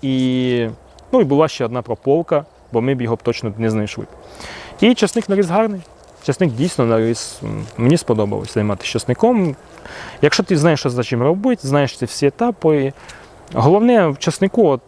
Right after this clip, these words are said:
давайте на завершення цього відео скажу, не прогавити, а, коли треба давати аміачну селітру,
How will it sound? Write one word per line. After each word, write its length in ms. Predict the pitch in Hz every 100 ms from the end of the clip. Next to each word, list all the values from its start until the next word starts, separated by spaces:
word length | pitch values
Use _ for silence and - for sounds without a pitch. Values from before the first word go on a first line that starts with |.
| 123
давайте 320 | 139 147 123
на 100 | 120
завершення 460 | 117 117 110 117 110
цього 180 | 117
відео 180 | 113 113
скажу, 380 | - 120 110 107 - - - - - - - - - - -
не 140 | 143 156
прогавити, 680 | 160 143 139 110 - 107 - _ _ _
а, 240 | 117 117 113
коли 200 | 143 143
треба 260 | 127 120 113
давати 340 | 117 117 107
аміачну 420 | 113 113 113 - 110
селітру, 440 | 123 160 220